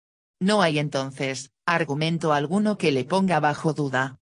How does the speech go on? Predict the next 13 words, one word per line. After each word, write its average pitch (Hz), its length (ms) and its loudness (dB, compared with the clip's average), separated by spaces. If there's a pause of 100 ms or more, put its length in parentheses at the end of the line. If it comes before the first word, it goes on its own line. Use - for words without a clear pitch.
(520)
¿Se - 280 0
puede 185 340 0
sostener 160 540 0
algo 180 300 2
como 165 280 2
verdad, 143 460 -2 (160)
solo 233 460 2
porque 160 340 -2
se 156 160 0
siente 202 440 0
que 160 220 2
es 165 140 -2
verdad? 156 420 0